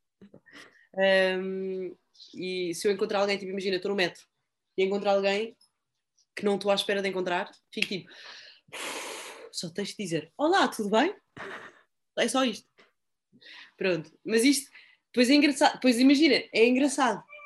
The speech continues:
porque às vezes acabo por não me levar muito a sério, porque eu sei que vou fazer porcaria à, à luz no tempo, portanto está tudo bem. Não vou levar assim tão a sério, portanto se correr bem, ótimo, se correr mal, está bem, está tudo bem. Pronto, eu sou péssima nesta coisa de respostas rápidas, não é?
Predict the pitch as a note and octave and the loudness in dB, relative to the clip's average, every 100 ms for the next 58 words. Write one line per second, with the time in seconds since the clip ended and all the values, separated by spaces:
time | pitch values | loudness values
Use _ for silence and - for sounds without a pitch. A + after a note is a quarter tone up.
0 | - A3 G3+ A3 G#3+ A3 A#3+ A#3 B3 A#3+ | -2 0 4 6 4 2 -2 0 0 0
1 | B3+ B3+ C4 B3 B3 C4 C4 C4 A#3 G#3 | 4 4 6 4 4 4 2 0 0 0
2 | - - C#4 D#4 D#4 D4 D4 C#4+ - C#4 | -2 -4 -4 -4 -4 -2 -2 -2 0 2
3 | C#4 C#4 - B3 C4 C4+ C4+ C4+ B3+ B3 | 2 0 2 4 6 6 4 4 0 0
4 | C#4 C4+ D#4 F4 D4 G3+ F#3 _ - _ | -4 -4 -2 0 2 2 0 _ -20 _
5 | _ C4 B3+ B3+ C4+ C#4 C4+ C#4 C4+ B3+ | _ 0 2 2 2 2 0 0 -2 -2
6 | C4 - C#4 C4+ - D4 D4 C#4+ - D4 | -4 -4 -4 -4 -4 0 2 2 2 2
7 | E4+ D#4 - D4 F#4 E5+ C5 G#3+ D4+ C4+ | 2 -2 0 0 0 -2 0 2 2 -2
8 | A3+ C4 B3 B3 A#3+ - - - - - | -2 2 4 4 0 -6 -16 -20 -18 -20
9 | _ _ - _ - F#3+ F3+ A#3+ C4 D#4 | _ _ -20 _ -6 -4 0 0 2 2
10 | D#4 - - D4 D4 C#4 C4+ C4+ C4+ C4+ | -2 -12 0 2 4 2 0 0 -2 -2
11 | B3+ - B3+ B3+ B3 B3 A3+ A3 F#3+ D3+ | -6 -6 -6 -6 -6 -4 -2 -2 -2 -4